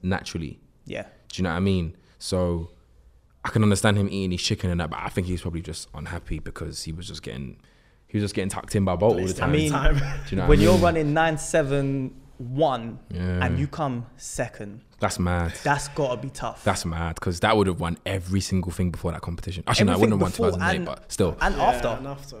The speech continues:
Speaker 1: Mad
Speaker 2: No,
Speaker 1: thing though.
Speaker 2: minus twenty,
Speaker 1: Minus twenty,
Speaker 2: twenty twelve.
Speaker 1: twenty twelve and two thousand eight,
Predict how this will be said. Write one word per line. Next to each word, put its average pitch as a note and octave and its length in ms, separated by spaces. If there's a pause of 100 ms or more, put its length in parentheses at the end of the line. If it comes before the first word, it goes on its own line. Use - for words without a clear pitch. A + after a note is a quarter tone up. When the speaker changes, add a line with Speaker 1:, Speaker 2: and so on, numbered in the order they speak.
(100)
Speaker 1:
Mad G#2+ 180
Speaker 2:
No, E3+ 80
Speaker 1:
thing F#2 180
though. D#2+ 240
Speaker 2:
minus F3 640 (120)
twenty, D#3+ 300
Speaker 1:
Minus A#2 320
twenty, A2 220
Speaker 2:
twenty G2+ 140
twelve. A#2+ 300
Speaker 1:
twenty G#2+ 200
twelve G2+ 260
and F#2 80
two G#2 100
thousand F#2 380
eight, E2 360